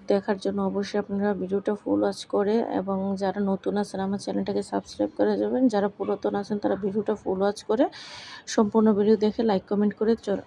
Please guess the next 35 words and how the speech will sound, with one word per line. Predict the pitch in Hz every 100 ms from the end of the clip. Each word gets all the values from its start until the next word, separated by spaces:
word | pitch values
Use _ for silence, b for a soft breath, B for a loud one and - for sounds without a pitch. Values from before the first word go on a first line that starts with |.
| 190
যাবেন। | 190 180 170 - B B B B
আর | 208
এখানে | 220 220 226 233
আমি | 226
প্রথমত | 220 226 226 220 226
দেখিয়ে | 220 220 226 202
দিয়েছি | 226 - 262
রুই | 220 202
মাছটা | 202 202 - 202
বোনাটা | 196 202 196 202
কতটা | 196 208 202 214
সুন্দর | - 208 202 208
এবং | 208 202 202
লোভনীয় | 196 202 196 202
ছিল। | 196 208 208
আর | 190
এখানে | 190 - 202 208
আমি | 208
পাঁচ | - 202 -
টুকরো | 214 - 208
মাছ | 196 202 -
নিয়েছি। | 214 214 208 247 330 B B B B -
মাছটা | 214 214 - 240 -
পরিষ্কার | 220 226 - 226 233
করে | 233 233
ধুয়ে | 196 202 208 220
আমি | 214 214 220
লবণ | 202 196 214
হলুদ | 214 196 202
দিয়ে | 190 196
এটা | 196 208 208
ম্যারিনেট | 202 196 202 196
করে | 208 202
রেখে | 190 190 208
দিয়েছিলাম। | 202 208 - 220 208